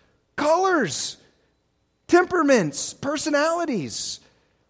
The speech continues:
There's a pretty good diversity here. The gospel is for you. The gospel is for everyone who believes. Sinners,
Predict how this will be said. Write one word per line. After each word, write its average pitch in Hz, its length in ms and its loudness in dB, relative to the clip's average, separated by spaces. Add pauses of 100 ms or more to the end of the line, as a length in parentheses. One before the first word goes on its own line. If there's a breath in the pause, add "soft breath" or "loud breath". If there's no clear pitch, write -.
(720)
There's 262 140 -6
a 311 40 -6
pretty 320 240 2
good 302 280 0
diversity 294 680 2
here. 170 360 -2 (2000)
The 156 60 -2
gospel 226 460 0
is 151 80 -2
for - 160 -6
you. 165 340 -6 (960)
The 135 120 -6
gospel 190 480 -2
is 127 80 -4
for - 260 -8
everyone 190 640 -2 (460 soft breath)
who 160 560 -2 (580 soft breath)
believes. 135 920 -4 (1200)
Sinners, - 840 -2